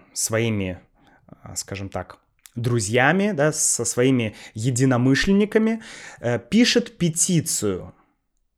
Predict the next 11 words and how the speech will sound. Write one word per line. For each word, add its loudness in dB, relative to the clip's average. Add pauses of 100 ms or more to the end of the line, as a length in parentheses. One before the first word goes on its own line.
(440)
В 2
этой 6
петиции 2 (340)
говорится 4 (440)
о 2
том, 6
что 4 (340)
царь 4 (540)
должен, 6 (420)
э, -4 (260)
помочь 4